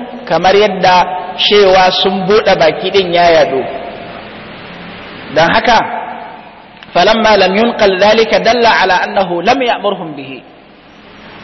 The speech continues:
Da ba a nakalto wannan ba, wannan sai ya nuna mana cewa lallai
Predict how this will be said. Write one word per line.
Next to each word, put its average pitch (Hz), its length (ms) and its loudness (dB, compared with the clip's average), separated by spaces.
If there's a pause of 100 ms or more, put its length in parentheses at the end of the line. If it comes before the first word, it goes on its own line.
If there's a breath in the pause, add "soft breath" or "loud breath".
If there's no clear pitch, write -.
(100)
Da 175 80 2
ba 160 180 4
a 180 40 2
nakalto 233 400 0
wannan 233 340 2
ba, 247 160 4 (540)
wannan 202 640 -4
sai 208 260 0
ya 214 60 2
nuna 233 280 4
mana 196 280 2
cewa 160 320 4 (420)
lallai 202 300 2